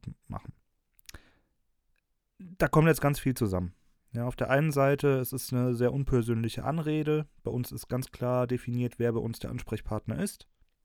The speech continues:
Dann haben wir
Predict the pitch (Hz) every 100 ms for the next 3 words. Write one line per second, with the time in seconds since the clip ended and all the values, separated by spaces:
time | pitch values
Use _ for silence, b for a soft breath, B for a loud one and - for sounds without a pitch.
0 | - b b b b b b b b b
1 | - 139 139 151 143 - - 127 127 131
2 | 123 123 123 123 -